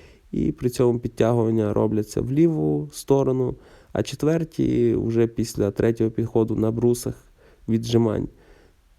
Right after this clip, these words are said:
Також боксерські підтягування, але вже з правою рукою впереді, і в іншу сторону потрібно підтягувати своє тіло. Тобто, якщо ви міняєте руки місцями,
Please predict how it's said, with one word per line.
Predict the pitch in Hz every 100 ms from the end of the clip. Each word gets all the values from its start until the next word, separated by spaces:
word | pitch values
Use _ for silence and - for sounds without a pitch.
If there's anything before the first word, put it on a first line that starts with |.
| _ -
Також | 147 151 147 131
боксерські | 117 - - 127 120 -
підтягування, | 117 - - 160 156 147 147
але | - 131
вже | 139 127
з | 117
правою | - 117 123 120
рукою | 107 - 107
впереді, | 107 113 117 139 170
і | - 117
в |
іншу | 113 131 - 113
сторону | - 117 135 131
потрібно | 123 113 113 117 120
підтягувати | 117 113 - 113 117 120
своє | - 107
тіло. | 113 101 90 90
Тобто, | - 101 107
якщо | 113 127
ви | 120
міняєте | 117 120 110 -
руки | 110 113 107
місцями, | 104 117 - 185 196